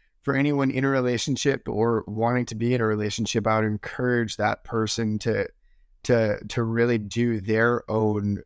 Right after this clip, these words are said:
uh, discovery on what love is to them, what it means, what it looks like. Shape and mold it. Have fun with it. Remember to bring lots of joy, uh, and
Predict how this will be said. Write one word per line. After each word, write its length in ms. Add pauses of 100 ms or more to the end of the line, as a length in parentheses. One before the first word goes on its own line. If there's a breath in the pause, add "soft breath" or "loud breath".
uh, 420
discovery 720
on 140
what 200
love 300
is 260
to 120
them, 460
what 140
it 120
means, 440
what 120
it 120
looks 260
like. 340 (440)
Shape 400
and 120
mold 240
it. 200 (100)
Have 260
fun 300
with 180
it. 340
Remember 360
to 60
bring 180
lots 280
of 80
joy, 420 (540)
uh, 340
and 460